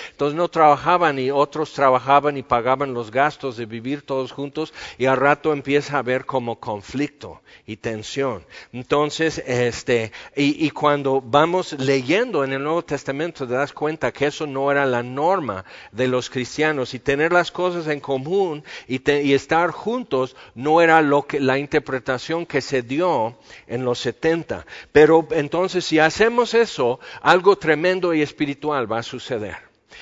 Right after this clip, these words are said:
Y todos van a estar perseverando en lo que dice en versículo cuarenta y dos. Entonces, y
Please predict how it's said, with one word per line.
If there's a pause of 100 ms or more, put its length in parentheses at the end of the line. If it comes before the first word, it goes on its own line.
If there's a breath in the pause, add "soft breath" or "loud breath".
(120)
Y
todos
van
a
estar
perseverando (360 loud breath)
en
lo
que
dice
en
versículo
cuarenta
y
dos. (280 loud breath)
Entonces,
y